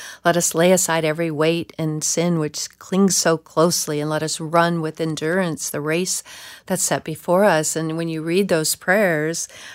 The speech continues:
I feel like that's like part of the great cloud of witnesses, you know, my father's prayers and this Puritan prayer. And,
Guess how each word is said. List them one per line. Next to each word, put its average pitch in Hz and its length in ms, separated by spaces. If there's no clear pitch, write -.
I 156 80
feel 180 200
like 185 200
that's 170 240
like 175 240
part 175 240
of 247 80
the 170 80
great 170 280
cloud 170 280
of 156 120
witnesses, 190 720
you 156 80
know, 147 40
my 151 140
father's 180 480
prayers 151 420
and 151 120
this 160 140
Puritan 170 600
prayer. 151 460
And, 156 180